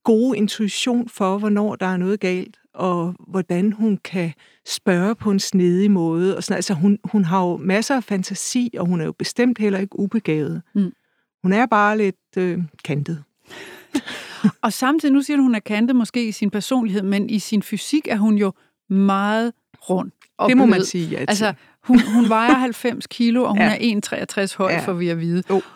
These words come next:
Speaker 2: Og hele vejen igennem bogen, der kæmper hun jo meget med sin vægt. Hvorfor har du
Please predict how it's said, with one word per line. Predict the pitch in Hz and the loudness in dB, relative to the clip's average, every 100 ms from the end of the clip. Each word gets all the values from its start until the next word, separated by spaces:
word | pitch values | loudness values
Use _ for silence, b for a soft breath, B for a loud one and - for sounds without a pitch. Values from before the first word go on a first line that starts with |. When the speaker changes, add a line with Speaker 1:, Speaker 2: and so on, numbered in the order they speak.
| B | B
Speaker 2:
Og | 226 | -2
hele | 214 269 294 | 2 2 2
vejen | 254 202 | 0 -2
igennem | 185 202 175 | -2 -4 -4
bogen, | 180 165 | -6 -4
der | 185 | -6
kæmper | - 220 214 | 0 0 0
hun | 190 185 | 0 0
jo | 175 170 B B B - | 0 -4 B B B 0
meget | 190 190 202 220 226 | 2 4 2 2 2
med | 196 | 0
sin | - 180 170 | -2 -6 -6
vægt. | 165 - - _ B B | -10 -12 -20 _ B B
Hvorfor | 240 254 | -2 0
har | 269 | -2
du | 240 | -2